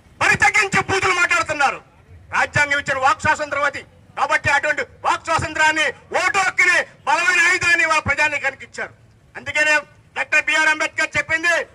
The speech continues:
"బోధించు, సమీకరించు, పోరాడు. ఈ దేశంలో పేదల కోసం పోరాడు, పేదల సమస్యల కోసం పోరాడు. మీ యొక్క సమస్యలు మీకే ఇచ్చాను. ఓటు అనే ఆయుధాన్ని, వజ్రాయుధాన్ని మీకు అందించాను.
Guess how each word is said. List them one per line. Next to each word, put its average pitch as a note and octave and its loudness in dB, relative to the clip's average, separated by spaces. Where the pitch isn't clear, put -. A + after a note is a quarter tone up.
"బోధించు, E4 0
సమీకరించు, F4+ 2
పోరాడు. F#4 2
ఈ D#4+ -6
దేశంలో E4+ -4
పేదల E4 -2
కోసం E4 -4
పోరాడు, E4+ -2
పేదల E4+ 0
సమస్యల E4+ -2
కోసం E4 -2
పోరాడు. F#4 2
మీ D4+ -8
యొక్క D#4+ 2
సమస్యలు D4 0
మీకే D4+ -2
ఇచ్చాను. D#4 0
ఓటు F4 -2
అనే E4+ 4
ఆయుధాన్ని, F#4+ 2
వజ్రాయుధాన్ని F#4+ 0
మీకు E4+ 0
అందించాను. D#4+ -2